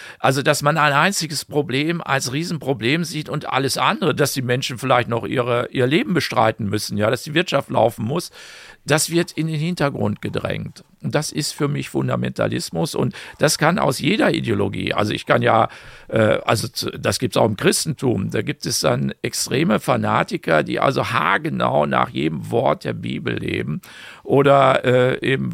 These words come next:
wa-, weiß nicht, vielleicht gibt's das auch bei, bei einer, wa-, vielleicht gibt's auch fanatische Jogger, die meinen, wir müssen jetzt alle joggen und nur noch joggen und wir können nur noch Jogging-Schuhe. Also du kannst aus jeder Idee, wie man lebt, kannst du eine, eine fundamentalistische oder fanatische Ideologie machen, die man dann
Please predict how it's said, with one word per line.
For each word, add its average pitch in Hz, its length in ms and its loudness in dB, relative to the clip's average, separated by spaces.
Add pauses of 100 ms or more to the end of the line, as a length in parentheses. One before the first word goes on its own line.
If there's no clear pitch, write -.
wa-, 110 160 4
weiß 123 260 0
nicht, 139 140 -6
vielleicht 113 220 0
gibt's - 160 -6
das 117 160 -2
auch 110 140 0
bei, 117 240 0
bei 58 180 4
einer, - 360 0
wa-, 58 160 2
vielleicht - 300 -4
gibt's - 180 -8
auch 107 280 2 (280)
fanatische 123 720 0
Jogger, 151 380 4
die 113 140 -4
meinen, 120 320 0
wir 127 100 0
müssen 143 220 -4
jetzt 139 180 0
alle 139 200 4
joggen 151 420 2
und 139 120 0
nur 139 120 2
noch 139 180 2
joggen 147 340 4
und 131 200 -4
wir 127 80 2
können 143 220 2
nur 139 100 -2
noch 135 200 0
Jogging-Schuhe. 143 680 4 (260)
Also 135 220 0
du 151 80 0
kannst 175 320 0
aus - 360 -4
jeder 143 520 -2
Idee, 139 640 0
wie 131 120 0
man 123 260 0
lebt, 113 420 -2 (380)
kannst 151 320 0
du 143 100 -2
eine, 139 460 0
eine 127 220 -4
fundamentalistische 131 1000 -4
oder 120 180 -2
fanatische 123 680 -2
Ideologie 123 560 -4
machen, 143 340 0
die 127 120 -2
man 123 200 0
dann 139 300 0